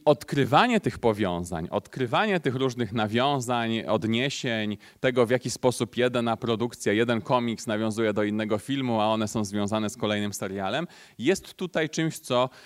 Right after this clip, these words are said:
mm, e, przynosi pewną satysfakcję, czymś, co właśnie angażuje, czymś, co zachęca też, żeby dzielić się swoimi obserwacjami z innymi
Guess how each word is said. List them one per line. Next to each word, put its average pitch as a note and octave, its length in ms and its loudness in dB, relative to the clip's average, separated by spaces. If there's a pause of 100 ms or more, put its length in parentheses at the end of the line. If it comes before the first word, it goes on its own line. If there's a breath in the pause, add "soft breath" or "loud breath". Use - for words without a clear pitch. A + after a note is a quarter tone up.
(200 loud breath)
mm, A#2 460 -4
e, A2+ 260 -2
przynosi C#3+ 420 -6
pewną B2+ 240 -2
satysfakcję, - 920 -4
czymś, C3 240 -4
co B2 140 -2
właśnie B2 340 0
angażuje, A#2 720 0
czymś, A#2+ 260 -4
co A#2 140 0
zachęca B2+ 460 0
też, A#2 160 -2
żeby A2+ 260 -2
dzielić B2+ 380 -2
się A#2 120 -8
swoimi A#2 360 -4
obserwacjami A2 880 -2 (280 loud breath)
z G#2 360 -4 (320 soft breath)
innymi G#2+ 520 -4